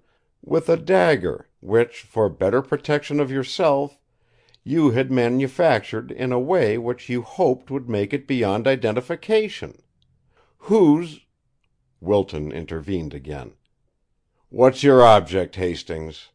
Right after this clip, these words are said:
he demanded, springing from his chair. "You're treating Byrne as if he'd killed the woman, and you could prove it." Webster was swaying on his feet, falling a little away from the piano and reeling against it again,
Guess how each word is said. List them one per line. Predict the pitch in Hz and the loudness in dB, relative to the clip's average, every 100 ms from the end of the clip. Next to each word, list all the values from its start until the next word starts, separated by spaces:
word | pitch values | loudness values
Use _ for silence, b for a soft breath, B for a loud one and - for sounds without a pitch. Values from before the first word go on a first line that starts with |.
| _ _ | _ _
he | 98 | -12
demanded, | 80 80 78 80 98 107 104 | -10 -10 -10 -8 -10 -12 -20
springing | - - 104 92 82 78 | -20 -8 -6 -4 -6 -10
from | 82 | -10
his | 78 73 | -10 -14
chair. | - 82 80 90 _ _ _ _ _ _ _ _ _ | -12 -8 -8 -10 _ _ _ _ _ _ _ _ _
"You're | - 120 135 | 0 4 2
treating | - 143 135 131 101 | 2 2 4 4 2
Byrne | 120 147 117 101 | 4 4 6 2
as | 98 104 | -2 -4
if | 98 | -6
he'd | - 143 90 | -2 -2 -2
killed | 120 110 | -2 0
the | 107 | 0
woman, | 113 139 104 92 110 | -2 0 0 -2 -6
and | 110 95 | -8 -6
you | 101 | -4
could | 110 110 | -4 -4
prove | 117 170 147 76 | -2 4 4 2
it." | - _ _ _ _ _ _ _ _ _ _ _ _ _ _ _ _ _ _ _ - | -12 _ _ _ _ _ _ _ _ _ _ _ _ _ _ _ _ _ _ _ -6
Webster | 110 127 113 - 104 | 4 4 4 -4 -4
was | 87 85 78 | -2 -4 -8
swaying | - 107 117 120 120 | -8 -2 0 0 -2
on | 113 | -4
his | 110 - | -6 -10
feet, | - 90 65 _ _ _ _ | -8 -8 -8 _ _ _ _
falling | - 104 95 95 95 | -2 2 2 0 -2
a | 92 | -4
little | 95 110 113 | 0 0 0
away | 110 104 104 101 | 0 2 0 0
from | 101 95 | -4 -6
the | 92 | -6
piano | - 104 87 76 78 87 | -8 -6 -6 -8 -10 -12
and | 80 85 76 92 | -12 -14 -10 -4
reeling | 113 92 85 | -2 -2 -4
against | 85 80 87 - 80 | -8 -8 -8 -8 -14
it | |
again, | 73 69 71 69 | -14 -12 -14 -14